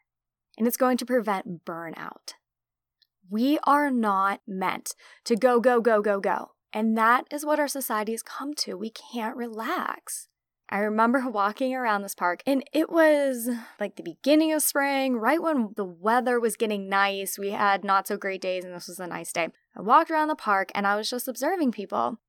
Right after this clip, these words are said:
There was only one girl who was not on her phone. And I actually stopped and talked to her <laughs> for a little bit. And I told her, I'm like, "You're not, you're the only one who's not on her phone right now." And she was on her lunch break, and she's like, "Yeah, I like to take this time for myself and not think about anything else."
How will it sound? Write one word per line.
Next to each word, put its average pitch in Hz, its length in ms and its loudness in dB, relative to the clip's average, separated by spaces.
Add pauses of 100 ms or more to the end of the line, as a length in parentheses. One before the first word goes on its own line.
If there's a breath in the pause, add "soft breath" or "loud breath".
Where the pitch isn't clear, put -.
(140)
There 208 120 0
was 214 140 -2
only 214 440 -2
one 220 760 0
girl 208 320 6
who 190 140 -4
was 202 180 -4
not 185 460 -4
on 175 380 -2 (120)
her 165 120 -6
phone. - 420 -6 (340)
And 190 100 2
I 190 40 6
actually 208 240 0
stopped 208 300 2
and 226 100 0
talked 302 260 2
to 202 60 -6
her 220 240 2
<laughs> 190 60 -6
for 240 100 4
a 247 120 6
little 226 240 4
bit. 185 280 4 (100)
And 214 120 2
I 247 80 6
told 359 220 4
her, 320 80 6
I'm 285 60 2
like, 247 140 0
"You're 233 140 2
not, 277 200 2
you're 254 200 -2
the 269 120 0
only 269 300 2
one 262 500 4
who's 247 180 2
not 226 240 6
on 240 160 2
her 262 80 -2
phone 427 240 4
right 196 180 2
now." 175 160 0
And 196 100 -6
she - 80 -8
was 208 120 -4
on 240 100 0
her 311 100 0
lunch 208 240 0
break, 269 200 0
and 269 120 -4
she's 254 140 -10
like, 285 140 -8
"Yeah, 302 240 2
I 220 240 2 (120)
like 214 180 4
to 254 100 0
take 208 180 -2
this - 140 -6
time 196 180 -2
for 202 120 -10
myself - 680 -10
and 214 120 -2
not 220 160 4
think 311 160 4
about 196 220 2
anything 226 300 -8
else." - 440 -10